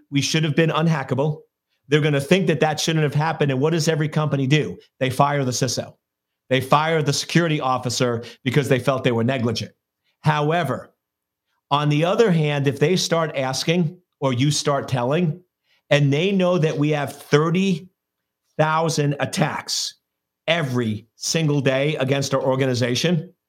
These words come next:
and we're defending against that, now in six or seven months, when you have a breach, you're gonna say, "I wish we didn't have a breach,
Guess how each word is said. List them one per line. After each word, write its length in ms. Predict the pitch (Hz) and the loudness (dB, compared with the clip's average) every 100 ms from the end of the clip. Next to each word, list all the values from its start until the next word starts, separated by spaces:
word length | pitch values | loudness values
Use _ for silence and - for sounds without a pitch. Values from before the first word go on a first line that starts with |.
| _ _ | _ _
and 180 | 143 143 | -2 0
we're 140 | 135 156 | 2 2
defending 480 | 147 151 143 143 | 0 0 0 0
against 320 | 131 123 127 - | 0 0 0 2
that, 440 | 156 175 - - _ _ _ _ _ - | 2 0 -8 -18 _ _ _ _ _ -10
now 460 | 131 139 175 208 | -2 -2 0 0
in 100 | 185 | 2
six 340 | 139 - 165 - | 0 -2 -4 -4
or 80 | 147 | -2
seven 380 | - 139 135 | 0 0 0
months, 480 | 113 113 165 - - - _ | 0 0 -2 -2 -8 -12 _
when 100 | 127 | -2
you 100 | 135 | 0
have 200 | 131 123 | 0 -2
a 40 | |
breach, 680 | 110 180 180 110 - - - _ _ _ _ _ - | 0 0 0 0 -4 -6 -10 _ _ _ _ _ 0
you're 180 | 135 | 2
gonna 140 | 160 165 | 2 2
say, 240 | - 151 | 0 0
"I 160 | 135 131 | 0 0
wish 320 | 123 180 - | 0 0 -2
we 80 | 170 | 0
didn't 160 | 160 | 0
have 160 | 147 135 | 0 0
a 80 | 117 | -2
breach, 600 | 113 127 175 - - | 0 0 -2 -4 -6